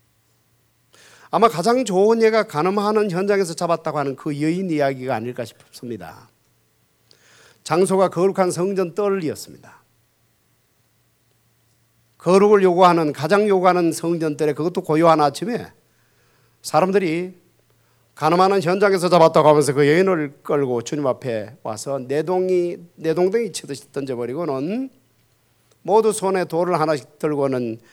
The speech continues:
이렇게 말합니다. "모세는 율법에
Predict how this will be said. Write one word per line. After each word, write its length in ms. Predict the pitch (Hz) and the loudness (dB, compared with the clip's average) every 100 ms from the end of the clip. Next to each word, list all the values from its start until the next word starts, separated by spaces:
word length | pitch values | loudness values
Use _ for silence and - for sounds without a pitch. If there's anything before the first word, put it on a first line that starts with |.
| _ | _
이렇게 680 | - 143 151 - 131 117 107 - | -8 -6 -6 -4 -4 -4 -6 -14
말합니다. 640 | - 123 120 117 110 92 90 | -8 -6 -6 -6 -6 -6 -6
"모세는 720 | 123 196 277 285 262 247 233 | 6 8 8 6 2 2 2
율법에 880 | 220 233 - 226 208 160 123 101 | 0 -4 0 2 4 2 0 -4